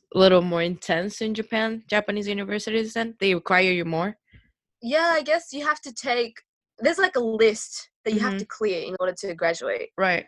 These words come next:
Speaker 2: And then you gotta go through that list. No matter if you like it or not.
Speaker 1: Mm.
Speaker 2: Yeah, you get some sort of freedom, but
Speaker 1: Mm-hmm.
Speaker 2: you could end up studying pretty much, like, a typing lesson.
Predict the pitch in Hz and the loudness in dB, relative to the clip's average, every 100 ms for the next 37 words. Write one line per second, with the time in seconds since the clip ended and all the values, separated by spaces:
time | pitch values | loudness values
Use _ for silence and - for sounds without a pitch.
0 | - 226 220 220 - 247 202 190 - - | -4 2 4 4 4 6 6 4 0 -6
1 | 226 233 214 139 185 147 190 - 196 208 | -2 0 0 0 -2 -4 -6 -10 -6 0
2 | 269 269 226 226 208 220 233 190 180 185 | 2 2 0 -2 0 -2 -2 -6 -4 -4
3 | 170 - _ _ - 185 180 165 160 _ | -4 -8 _ _ -10 -8 -6 -8 -12 _
4 | 202 196 160 101 - 233 427 - - 262 | -4 -2 -2 -4 -6 0 0 0 0 2
5 | 285 311 320 320 - 311 339 392 370 285 | 2 0 -4 -6 -6 -4 -2 -2 -2 2
6 | 202 185 175 185 180 - _ _ _ 202 | 4 4 2 -4 -10 -14 _ _ _ -20
7 | 202 208 254 285 294 294 233 - 240 233 | -12 -6 -4 -4 -6 -6 -6 -2 0 4
8 | 226 208 - - - - 226 214 202 185 | 4 2 -4 -20 -12 -2 -2 -2 -4 -8
9 | 151 - _ _ _ _ _ _ - 277 | -10 -16 _ _ _ _ _ _ 0 2
10 | 277 240 226 - _ - 190 170 - - | 4 0 0 -8 _ -10 -10 -10 -14 -16
11 | 226 277 330 311 214 175 - 170 - | 0 2 2 2 -2 -2 -4 -8 -12